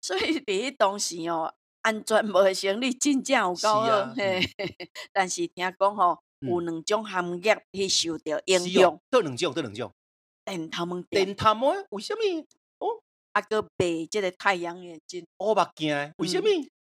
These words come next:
Speaker 1: 因为哦，
Speaker 2: 哦，嘿。
Speaker 1: 头毛set到甲遐水。
Speaker 2: 对。
Speaker 1: 安全帽戴落，规个头毛搁乱了，
Speaker 2: 嘿。
Speaker 1: 无彩工咧set到。
Speaker 2: <laughs> 嘿，有影。掠起来，哦，规个敢若小查某的安尼。
Speaker 1: <laughs> 嘿。啊，搁有这个太阳眼镜啊，
Speaker 2: 嗯。
Speaker 1: 这个乌阴目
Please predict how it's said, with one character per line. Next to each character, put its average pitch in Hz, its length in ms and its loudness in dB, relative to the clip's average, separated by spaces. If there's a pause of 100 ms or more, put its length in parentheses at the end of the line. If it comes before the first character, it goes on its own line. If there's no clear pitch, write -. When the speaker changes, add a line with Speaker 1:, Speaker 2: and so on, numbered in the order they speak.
Speaker 1:
因 226 120 -4 (120)
为 185 180 -4
哦， 175 80 -4
Speaker 2:
哦， 165 220 -4
嘿。 131 200 -8 (160)
Speaker 1:
头 240 160 -2
毛 277 220 -4
set 285 320 -4
到 269 180 2
甲 247 180 0
遐 247 180 0
水。 233 360 -6
Speaker 2:
对。 123 220 -8 (260)
Speaker 1:
安 226 200 -2
全 220 200 -4
帽 214 240 -4
戴 214 220 -10 (120)
落， 175 140 -4
规 196 220 -4
个 202 40 0
头 202 220 -6
毛 214 180 -8
搁 214 140 -6
乱 185 280 -6
了， 180 80 -8
Speaker 2:
嘿。 - 220 6
Speaker 1:
无 208 80 0
彩 226 220 0
工 202 220 0
咧 208 100 2
set 220 260 -2
到。 - 120 6
Speaker 2:
<laughs> - 20 4
嘿， 277 60 6
有 247 80 8
影。 185 60 0
掠 302 200 4
起 - 80 -6
来， 311 360 2
哦， - 320 2
规 - 100 -4
个 226 40 -2
敢 262 140 0
若 240 60 -4
小 - 140 2 (120)
查 190 180 6
某 185 260 2
的 147 60 2
安 170 80 -2
尼。 208 80 2
Speaker 1:
<laughs> 220 880 2
嘿。 214 200 -2 (280)
啊， 320 180 2
搁 277 60 4
有 254 180 2
这 269 140 -4
个 233 300 0
太 269 220 0
阳 233 200 2
眼 214 220 -4
镜 240 200 -4
啊， 202 60 2
Speaker 2:
嗯。 208 60 -2
Speaker 1:
这 247 180 2
个 214 180 6
乌 208 80 4
阴 208 140 -2
目 208 60 -10